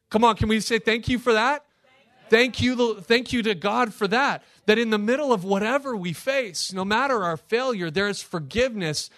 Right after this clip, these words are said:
for the repentant heart. First John one nine, when we confess our sins, God is faithful and just to forgive us from those sins and to cleanse us from all unrighteousness.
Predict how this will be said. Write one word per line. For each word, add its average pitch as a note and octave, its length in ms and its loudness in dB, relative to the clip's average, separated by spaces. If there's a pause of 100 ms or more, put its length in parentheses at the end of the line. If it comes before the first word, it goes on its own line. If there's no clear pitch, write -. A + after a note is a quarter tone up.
(120)
for F#3 160 0
the F3+ 80 -2
repentant F#3 540 -4
heart. G3+ 340 -2 (640)
First G#3+ 200 2
John A3+ 220 0
one G#3+ 180 -2
nine, G#3 220 0
when F#3+ 80 -6
we G3 120 2
confess A3 680 0
our F#3 100 0
sins, E3+ 320 -6
God F#3 220 0
is D#3 140 -4
faithful A3 680 -2
and D3+ 220 -6
just G#3 420 -4 (220)
to G3+ 160 0
forgive G3+ 580 0
us C#4+ 160 0
from F#3+ 200 -4
those F3+ 180 0
sins F#3 260 -6 (160)
and F#3 140 0
to F#3 80 2
cleanse B3 580 0
us D3+ 180 -2
from G3+ 300 -2
all B3 380 2
unrighteousness. A3 1160 -4